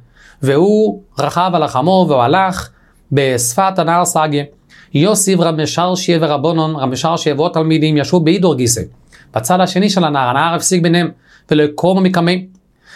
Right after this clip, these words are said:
אביי עבר עם חמורו, ולא קם, ולא, ולא קמו לפניו. וכמו שנראה בעזרת השם בעמוד בייז,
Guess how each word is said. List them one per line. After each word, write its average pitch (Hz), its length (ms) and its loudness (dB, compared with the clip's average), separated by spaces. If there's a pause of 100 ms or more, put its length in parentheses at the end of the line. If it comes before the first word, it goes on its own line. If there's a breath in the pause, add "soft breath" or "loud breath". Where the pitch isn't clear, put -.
(100)
אביי 147 340 0
עבר 156 160 0
עם 160 140 -2
חמורו, 143 540 -2
ולא 143 160 2 (100)
קם, 170 300 -2
ולא, 156 280 0 (100)
ולא 151 220 2
קמו 175 300 0
לפניו. 185 420 0 (480)
וכמו 151 280 0
שנראה 156 380 2
בעזרת 143 320 0
השם 151 280 -2
בעמוד 139 280 0
בייז, 180 420 0